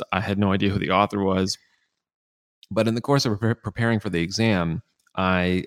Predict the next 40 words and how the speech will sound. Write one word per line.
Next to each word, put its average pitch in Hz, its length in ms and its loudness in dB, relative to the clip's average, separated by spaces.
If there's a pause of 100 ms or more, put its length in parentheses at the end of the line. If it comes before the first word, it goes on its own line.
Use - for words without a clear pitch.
um, 87 560 0 (480)
you 165 100 0
know, 107 80 2
I 92 80 0
had 104 140 0
to - 60 -6
figure 98 260 0
out 85 140 0
who, 101 160 -2
who 113 200 0
he 104 160 0
was, 95 320 0
what 98 160 -4
this 92 140 -4
book 98 240 -2
was. 90 320 0 (260)
And 117 140 -4
I 143 80 -2
was 147 240 0
just, 127 280 -4
com-, 110 180 0 (240)
I 123 80 -2
was, 120 260 0
um, 101 420 0
really 123 360 -2
mesmerized 92 840 -2
by 90 540 0 (460)
the 95 60 -2
material, 87 540 0
which 107 160 0
is 120 100 -2
odd 104 280 0
because 95 300 -4
the 101 40 0
material 101 480 0
was 92 180 -2
on 85 360 0 (680)
financial 104 680 0
transactions 95 1080 0
and, 87 400 0